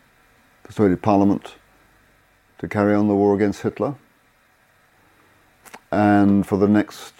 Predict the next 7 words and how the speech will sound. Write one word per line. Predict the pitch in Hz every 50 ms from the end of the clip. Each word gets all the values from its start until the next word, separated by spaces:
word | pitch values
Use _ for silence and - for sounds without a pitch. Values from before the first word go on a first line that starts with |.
| - - - _ _
twelve | - - 110 101 98 -
months, | 104 110 120 156 170 - - - - - - _ _ _ _ _ _ _ _ _ _ _ _ _ _ _ _ _ _ _ _ _ _ _ _
the | -
British | 90 98 107 110 117 -
Empire | 120 110 110 107 - 110 104 104 104 104
was | - - 107 101 87
the | 95 104 -